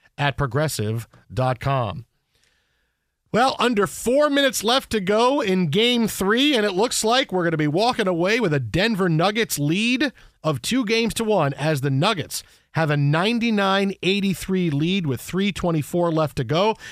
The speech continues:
Nikola Jokic, a monster game. What else? Thirty-two, twenty rebounds and ten assists. Meanwhile, Jamal Murray, also a near triple-double, twenty-six, ten assists,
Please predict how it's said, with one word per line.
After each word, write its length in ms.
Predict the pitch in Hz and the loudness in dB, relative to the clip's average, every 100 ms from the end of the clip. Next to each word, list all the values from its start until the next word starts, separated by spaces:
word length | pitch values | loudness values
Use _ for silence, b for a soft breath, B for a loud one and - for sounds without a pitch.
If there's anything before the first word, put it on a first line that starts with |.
| B | B
Nikola 380 | 131 135 185 175 | -4 0 2 2
Jokic, 440 | 156 190 - - - | 2 0 0 -4 -2
a 160 | 151 | 0
monster 560 | 143 143 170 202 - 180 | 2 2 2 0 -2 -2
game. 320 | 151 175 196 | 0 0 2
What 200 | 156 190 | 2 2
else? 260 | 160 185 - | 0 -2 -4
Thirty-two, 840 | - 185 208 220 - 190 190 214 b b b | -4 -2 0 -2 -2 -2 0 -2 b b b
twenty 360 | - 170 208 202 | -4 0 0 0
rebounds 500 | 190 202 185 185 160 | 0 0 0 0 -2
and 120 | 135 | -2
ten 200 | 185 165 | 0 0
assists. 400 | 139 - 220 - | 0 0 -2 0
Meanwhile, 380 | 180 160 160 151 | 0 2 0 0
Jamal 320 | 127 135 131 | -2 0 0
Murray, 340 | 170 214 202 B B B - | 0 0 0 B B B -2
also 340 | 175 202 208 190 | 0 2 2 0
a 40 | |
near 180 | 185 180 | 2 0
triple-double, 580 | 196 - 165 175 165 160 | -2 -2 -2 0 0 -2
twenty-six, 600 | - 180 180 - 180 - | -2 -2 -2 -2 -4 -4
ten 180 | 165 170 | -4 -2
assists, 400 | 147 160 151 | -2 -4 -4